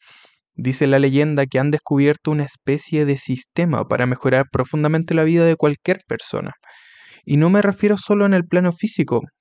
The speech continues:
se supone que es un conjunto holístico e integrado de principios y técnicas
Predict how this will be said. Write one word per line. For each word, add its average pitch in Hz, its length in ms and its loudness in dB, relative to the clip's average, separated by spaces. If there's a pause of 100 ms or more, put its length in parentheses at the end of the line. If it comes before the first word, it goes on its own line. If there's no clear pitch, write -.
(120)
se 135 160 -2
supone 131 360 0
que 143 80 0
es 143 120 -2
un 147 120 -2
conjunto 139 760 -2
holístico - 760 -4
e 143 80 0
integrado 139 580 0
de 170 140 2
principios 175 640 -4
y 160 80 -2
técnicas 180 760 -2